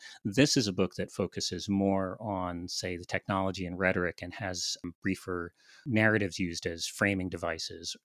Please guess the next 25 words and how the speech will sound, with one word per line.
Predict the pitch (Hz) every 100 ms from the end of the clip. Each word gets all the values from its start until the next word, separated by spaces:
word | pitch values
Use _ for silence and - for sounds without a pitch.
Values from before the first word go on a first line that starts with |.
| _ -
and | 95 -
so | 92 80
on. | 80 - - - - - - -
But | 123 - _ _ _ _ -
part | - 156 214
of | 226
the | 190
reason | 147 127 131 131 120
I | - 104
spliced | - - 98 101 - -
those | 98 90 -
together | - 92 104 98 98 92 -
is | 98
that | 95 95
I |
wanted | 95 104 110 135 -
to | 107
raise | 101 87 90 -
a | 110
question | - - 90 - 92
about | 87 87 -
what | 101 90
counts | - - 92 -
as | 92
personal | - - 92 - 87